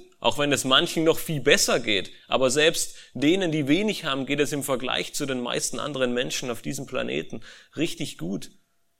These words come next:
Und gerade deshalb stehen wir umso mehr in der Versuchung, diesen Planeten, dieses Leben hier auf Erden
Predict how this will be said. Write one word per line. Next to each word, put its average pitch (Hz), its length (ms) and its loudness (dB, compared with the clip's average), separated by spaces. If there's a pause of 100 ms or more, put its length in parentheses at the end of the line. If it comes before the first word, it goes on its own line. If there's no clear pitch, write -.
(1120)
Und 127 160 -4
gerade 147 460 2
deshalb 151 460 2
stehen 151 300 0
wir 147 120 2
umso 151 200 0
mehr 147 280 0
in 151 60 -2
der 135 100 0
Versuchung, 175 760 0 (440)
diesen 170 320 2
Planeten, 139 880 2 (200)
dieses 139 380 0
Leben 139 580 0 (180)
hier 185 400 0
auf - 220 -2
Erden 185 600 -2